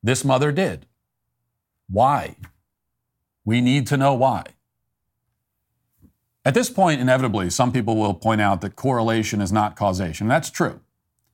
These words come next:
You know, the fact that a bunch of people on S S R Is and other drugs like Ritalin are committing mass killings does not necessarily prove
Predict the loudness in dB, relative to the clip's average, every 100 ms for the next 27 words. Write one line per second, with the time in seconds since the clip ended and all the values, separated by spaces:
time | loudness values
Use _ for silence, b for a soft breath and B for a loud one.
0 | _ _ _ _ -4 -2 0 2 2 2
1 | 0 0 0 -4 -4 0 0 0 -2 -2
2 | 0 2 4 2 0 -2 -2 0 -2 -2
3 | -4 -2 0 0 0 -2 -2 -4 -4 -2
4 | 0 0 0 -2 -2 -2 0 0 -2 -2
5 | 0 0 -2 -4 -2 0 0 -2 -2 0
6 | 0 2 -2